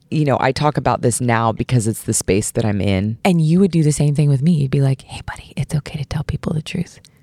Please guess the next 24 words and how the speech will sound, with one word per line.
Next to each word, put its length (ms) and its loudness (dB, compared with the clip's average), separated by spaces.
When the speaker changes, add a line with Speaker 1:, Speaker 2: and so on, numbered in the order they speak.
Speaker 1:
<laughs> 20 0
Speaker 2:
You're 160 4
like, 160 2
"Even 300 -2
if 120 -4
it 120 -14
hurts 260 -6
their 140 -4
feelings, 560 -12
Speaker 1:
Mm. 340 0
Speaker 2:
like, 180 -14
that's 240 -6
okay. 300 -16
Like, 160 -8
that's 220 -4
what 100 -6
they 140 -2
need 200 -2
to 60 -8
hear, 360 -6
is 100 -12
they 120 -2
need 160 -2
to, 80 -10